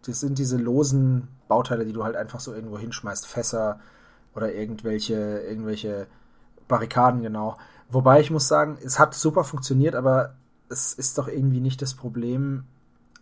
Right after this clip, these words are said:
sein eigenes Gelände genauso zu bemalen wie die Matte, oder?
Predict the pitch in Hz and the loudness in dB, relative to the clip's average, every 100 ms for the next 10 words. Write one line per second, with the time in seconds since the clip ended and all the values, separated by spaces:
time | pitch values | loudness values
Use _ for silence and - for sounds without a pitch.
0 | _ - - 117 113 139 139 127 127 113 | _ -6 -4 -4 -2 -2 -2 -4 -6 -6
1 | 113 110 107 107 151 139 110 101 98 95 | -6 -8 -6 -4 -4 -4 -6 -10 -10 -10
2 | 95 92 95 92 _ 117 - 113 110 143 | -10 -12 -18 -20 _ -20 -12 -10 -8 -8
3 | 104 107 143 | -6 -4 -2